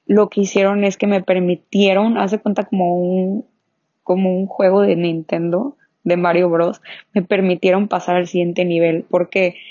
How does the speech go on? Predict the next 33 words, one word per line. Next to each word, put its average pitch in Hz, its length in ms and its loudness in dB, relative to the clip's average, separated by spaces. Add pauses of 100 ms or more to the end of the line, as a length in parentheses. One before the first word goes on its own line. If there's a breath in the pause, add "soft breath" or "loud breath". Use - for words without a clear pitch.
(160 loud breath)
Porque 185 220 -2
me 180 140 0
permitieron 185 760 0
entonces 180 600 0
darme 185 360 0
cuenta, 175 500 -2
"Ah, 202 180 2
ok, 185 180 -2 (260)
aquí 185 240 -4
tengo 233 260 2
un 202 160 4
loop, 208 240 2 (200)
aquí 185 240 -2
tengo 220 460 0 (280 loud breath)
un 196 180 2
espacio 202 500 -2
que 180 100 -4
no 175 180 -4
tengo 190 320 -2
cubierto". 170 640 -2 (300 loud breath)
Entonces, 185 640 0
pues 175 200 -6
a 165 60 0
la 165 140 0
próxima, 226 720 0 (320)
mis 170 360 -2
términos 208 420 0
y 208 60 -2
condiciones 185 500 -2
de 180 100 -4
compra 185 360 -2
y 185 60 4
venta 180 340 -2